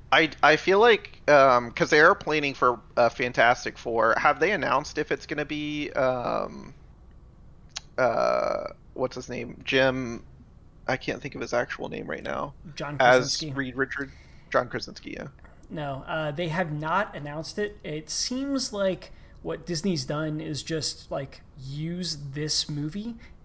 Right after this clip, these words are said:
Speaker 2: as almost like a test screening, like, worldwide for his, like, movie appearance. Um, if that
Speaker 1: I mean
Speaker 2: happens, I'm excited.
Speaker 1: Yeah. I mean, looking at others in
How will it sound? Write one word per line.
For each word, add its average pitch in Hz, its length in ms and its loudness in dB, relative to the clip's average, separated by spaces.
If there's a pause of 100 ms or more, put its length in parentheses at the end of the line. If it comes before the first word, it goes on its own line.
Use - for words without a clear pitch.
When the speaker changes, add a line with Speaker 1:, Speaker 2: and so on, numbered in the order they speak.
Speaker 2:
as 156 180 -4
almost 175 380 -6
like 170 100 -10
a 139 60 -8
test - 540 -10
screening, 202 800 -2 (220)
like, 147 280 -10
worldwide 139 920 -10 (220)
for 143 220 -12
his, 135 560 -8 (720)
like, 151 240 -12
movie 135 240 -12
appearance. - 580 -12 (680)
Um, 147 600 -10 (360)
if 190 200 -2
that 185 220 4
Speaker 1:
I - 60 4
mean 160 100 2
Speaker 2:
happens, 254 340 -2 (100)
I'm 143 120 -10
excited. - 580 -8 (720)
Speaker 1:
Yeah. - 400 2 (300)
I 160 80 8
mean, 175 180 4
looking 208 320 2
at 190 120 6
others 131 640 6
in 135 160 2